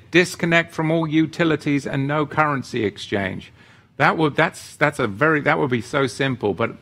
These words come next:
you know, as you can see, my, my grasp of any other foreign language is very nominal. So I'm stuck with English, um, uh, unfortunately.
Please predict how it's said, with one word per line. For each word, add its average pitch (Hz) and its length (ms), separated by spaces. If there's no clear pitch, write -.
you 127 120
know, 110 220
as 120 160
you 135 80
can 113 220
see, 143 340
my, 120 300
my 139 160
grasp 135 480
of 113 160
any 143 320
other 107 420
foreign 117 400
language 107 480
is 101 180
very 110 600
nominal. 98 500
So 107 300
I'm 160 160
stuck - 340
with 117 100
English, 113 560
um, 104 380
uh, 113 260
unfortunately. 139 1200